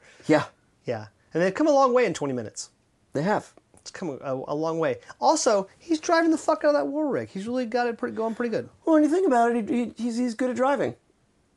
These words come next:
Speaker 1: Mad
Speaker 2: He's
Speaker 1: Max is a good driver. He's no Nux, but he's a good
Speaker 2: he's,
Speaker 1: driver.
Speaker 2: he's no Nux, but he's a great driver. He's, uh, he clearly, uh, drove the rig in, uh, in Road Warrior.
Speaker 1: Yeah.
Speaker 2: He's,
Speaker 1: True.
Speaker 2: uh, he, he knows what he's doing.
Speaker 1: He also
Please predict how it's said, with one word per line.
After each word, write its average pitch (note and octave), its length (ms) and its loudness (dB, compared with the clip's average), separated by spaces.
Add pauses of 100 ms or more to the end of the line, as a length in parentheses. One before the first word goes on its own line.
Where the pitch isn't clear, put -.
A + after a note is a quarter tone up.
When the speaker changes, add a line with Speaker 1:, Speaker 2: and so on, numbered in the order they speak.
(260)
Speaker 1:
Mad G3+ 140 2
Speaker 2:
He's B3+ 60 2
Speaker 1:
Max C4 280 2
is G3 40 -6
a F3+ 60 -8
good F#3 100 -2
driver. D#3 240 2
He's B2+ 120 -6
no B3 100 2
Nux, E3 400 -2
but C3+ 120 -10
he's C3 100 -8
a C3+ 40 -8
good E3+ 80 -4
Speaker 2:
he's, G#3+ 120 -2
Speaker 1:
driver. B3 100 0
Speaker 2:
he's A#3+ 100 -4
no C4+ 140 2
Nux, B3+ 260 -2
but A3+ 80 -8
he's A#3 120 -6
a A3+ 40 -4
great A3+ 220 -2
driver. D3 400 2 (240)
He's, E3 320 0
uh, D3 320 6
he C#3 260 0 (180)
clearly, E3+ 440 2
uh, C3 300 4 (180)
drove C3+ 240 0
the B2+ 100 -2
rig B2 240 2
in, A#2+ 240 0
uh, A2+ 280 0 (460)
in B2 160 -2
Road G2+ 180 0
Warrior. G#2+ 260 -4 (500)
Speaker 1:
Yeah. D3 140 -6 (680)
Speaker 2:
He's, C3 180 -10
Speaker 1:
True. B2+ 180 0
Speaker 2:
uh, - 20 -2
he, C#3 120 -6
he C3+ 180 -4
knows B2+ 160 -4
what C3+ 80 -4
he's C3 100 -6
doing. A2 240 -4
Speaker 1:
He G#3+ 120 0
also B3 280 2